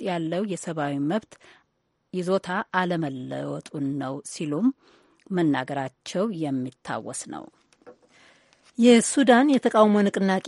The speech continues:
Speaker 2: መሪዎች የአፍሪካ ህብረትና ኢትዮጵያ በጣምራ ያቀረቡት ለሱዳን ቀውስ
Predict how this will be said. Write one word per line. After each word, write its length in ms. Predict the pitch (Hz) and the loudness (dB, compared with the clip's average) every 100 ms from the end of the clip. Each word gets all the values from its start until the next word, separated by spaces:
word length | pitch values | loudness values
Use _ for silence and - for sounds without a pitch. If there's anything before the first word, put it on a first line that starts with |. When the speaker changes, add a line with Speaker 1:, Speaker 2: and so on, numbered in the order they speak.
| 185 | -2
Speaker 2:
መሪዎች 480 | 185 185 185 214 - | 0 0 2 2 0
የአፍሪካ 440 | 208 190 - 202 180 | 2 2 2 -2 0
ህብረትና 560 | 185 180 185 - 185 190 214 247 | 2 2 2 2 0 2 2 0
ኢትዮጵያ 480 | 226 208 185 - 185 170 | -2 0 -2 0 -2 -2
በጣምራ 560 | 147 196 202 196 180 180 | 0 0 0 0 0 -2
ያቀረቡት 560 | 180 185 185 208 254 - _ _ _ - | -4 -4 -2 0 0 -2 _ _ _ -2
ለሱዳን 540 | 208 - 247 220 208 202 | 0 2 2 4 4 2
ቀውስ 340 | - 196 226 | 2 2 2